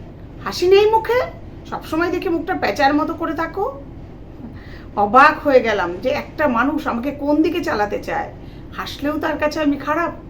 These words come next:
না হাসলেও আমি তার কাছে খারাপ। তাহলে তো তার কাছে শুনে আমাকে হাসতে হবে, এখন কি আমি হাসবো?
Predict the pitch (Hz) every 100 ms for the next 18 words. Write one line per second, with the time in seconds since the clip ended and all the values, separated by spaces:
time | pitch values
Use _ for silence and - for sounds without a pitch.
0 | - - - 339 202 - - 320 294 190
1 | - - 202 - - 170 156 - - -
2 | - - 220 240 - - 233 285 294 -
3 | 294 311 339 311 277 233 - 233 185 -
4 | - - 190 240 233 294 311 220 214 208
5 | 247 359 339